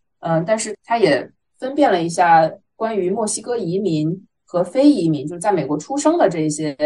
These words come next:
墨西哥裔的，呃，人群，他们两者文化差异，即使是同一种族群体和成员之间，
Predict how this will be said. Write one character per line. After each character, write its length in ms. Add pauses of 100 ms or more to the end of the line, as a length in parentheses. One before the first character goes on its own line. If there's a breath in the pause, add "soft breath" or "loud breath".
墨 100
西 160
哥 400
裔 180
的， 300 (300)
呃， 120
人 220
群， 340
他 140
们 300
两 240
者 320 (460)
文 140
化 160
差 280
异， 340 (140)
即 160
使 140
是 80
同 260
一 140
种 280
族 300
群 260
体 320
和 160
成 220
员 160
之 160
间， 340